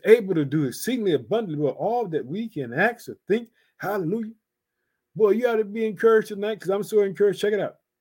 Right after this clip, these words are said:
So Moses left the Pharaoh palace and pleaded with the Lord to remove all the flies. And the Lord did as Moses asked and caused the swarm of flies to disappear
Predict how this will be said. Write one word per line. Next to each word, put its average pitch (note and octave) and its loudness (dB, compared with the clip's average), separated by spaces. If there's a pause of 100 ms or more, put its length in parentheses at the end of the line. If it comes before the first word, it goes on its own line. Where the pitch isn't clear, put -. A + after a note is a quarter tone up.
(480)
So G3 4
Moses A3+ 6
left A3+ 0
the G#3+ -2
Pharaoh A3+ 2
palace G#3 -2
and F#3 -6
pleaded A#3+ -10
with G3 -4
the A3 4
Lord G3+ 0
to G3+ -4
remove G3 -2
all F#3+ 2
the G#3 -2
flies. F3+ -4 (300)
And G#3 0
the - 4
Lord A3 2
did A#3+ -2
as A3 -4
Moses A3+ -2
asked E3+ -4
and E3 -8
caused G3+ -2
the G#3 -10
swarm G3+ -2
of G3+ -4
flies G3 -4
to E3 -8
disappear F#3+ -4